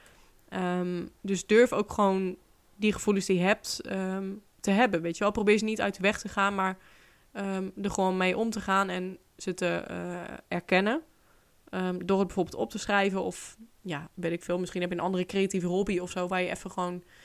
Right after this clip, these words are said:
je gedachten in kwijt kan. En, ehm, ja, je hoeft er niet, je kunt er ook gewoon mee omgaan door het, zeg maar, ja, even er bewust van te zijn dat je het hebt en daarna weer verder te gaan. In plaats van dat je constant denkt van, "Nee, ik moet dat niet voelen," of wat dan ook.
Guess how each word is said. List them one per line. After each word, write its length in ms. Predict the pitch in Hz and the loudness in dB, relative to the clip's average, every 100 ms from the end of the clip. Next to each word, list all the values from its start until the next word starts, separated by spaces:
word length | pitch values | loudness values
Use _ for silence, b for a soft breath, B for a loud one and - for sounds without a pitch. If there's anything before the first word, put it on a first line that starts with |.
| B B B B | B B B B
je 120 | 202 | -4
gedachten 380 | 185 196 196 180 | 0 2 2 0
in 100 | 190 | -2
kwijt 300 | - 190 185 | 4 4 4
kan. 280 | 196 185 185 | 0 0 -2
En, 320 | 185 170 170 | -4 -6 -6
ehm, 400 | - 175 165 175 180 190 _ _ _ | -8 -8 -6 -8 -10 -14 _ _ _
ja, 160 | 196 165 | -4 0
je 120 | 165 | 2
hoeft 180 | 202 - | 0 0
er 60 | |
niet, 340 | 220 214 - - _ _ _ _ | -2 -2 -6 -8 _ _ _ _
je 160 | 202 208 | -6 0
kunt 220 | 262 254 | 0 0
er 60 | |
ook 80 | 220 | -4
gewoon 160 | - 214 | -4 -4
mee 120 | 202 | -4
omgaan 360 | 208 196 196 190 | -4 -2 -2 0
door 180 | 190 | -2
het, 120 | 185 - | -2 -4
zeg 140 | 185 | -4
maar, 220 | 185 185 - _ _ _ _ - | -2 -2 -6 _ _ _ _ -4
ja, 280 | 185 170 196 _ _ _ - | -4 -4 -10 _ _ _ -6
even 300 | 202 214 196 - _ _ _ - - | -4 0 0 -2 _ _ _ -20 -6
er 100 | 196 | 0
bewust 260 | 190 233 - | 2 2 2
van 140 | 262 | -2
te 80 | 214 | 0
zijn 200 | 214 208 | 0 2
dat 140 | 196 | 0
je 60 | 180 | 0
het 100 | 165 | 2
hebt 260 | 208 262 | 2 2
en 120 | - 196 | -4 -2
daarna 240 | 190 190 | 0 0
weer 100 | 190 | 0
verder 240 | 196 185 | 0 0
te 100 | 165 | -2
gaan. 340 | 165 160 - 160 _ _ _ _ _ _ _ - | -6 -8 -8 -14 _ _ _ _ _ _ _ -6
In 160 | 202 | -2
plaats 220 | 202 196 | 4 4
van 100 | 202 | 4
dat 120 | 190 185 | 0 -2
je 80 | |
constant 340 | - 190 196 180 | -2 -2 -2 -2
denkt 180 | 185 - | -2 -4
van, 120 | 196 | -4
"Nee, 320 | 208 208 208 | -2 2 2
ik 80 | 190 | 0
moet 140 | 185 | -4
dat 120 | 196 | -6
niet 160 | 185 - | -6 -4
voelen," 420 | - 233 214 214 | 0 2 4 2
of 140 | 180 - | -2 -6
wat 160 | 180 | -6
dan 120 | 185 | -4
ook. 260 | 185 202 - | -4 -4 -8